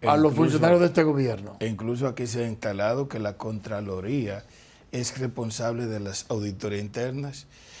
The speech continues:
Speaker 2: y se presenta ante el país como que son de que las auditorías de la nación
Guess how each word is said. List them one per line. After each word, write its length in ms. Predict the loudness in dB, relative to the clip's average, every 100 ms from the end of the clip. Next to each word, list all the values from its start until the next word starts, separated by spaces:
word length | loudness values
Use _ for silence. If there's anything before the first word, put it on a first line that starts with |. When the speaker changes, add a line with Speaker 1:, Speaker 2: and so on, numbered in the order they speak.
| -10
Speaker 2:
y 80 | -6
se 120 | -4
presenta 460 | -4 -6 -6 -6 -4
ante 180 | -4 -6
el 60 | -6
país 380 | -4 -4 -4
como 260 | -6 -8 -6
que 100 | -8
son 200 | -8 -6
de 80 | -6
que 120 | -8
las 240 | -10 -12 -10
auditorías 840 | -8 -6 -8 -10 -8 -6 -8 -10 -16 -20 -20 -20 _ _
de 120 | -4
la 100 | -2
nación 480 | -2 -4 -4 -4 -6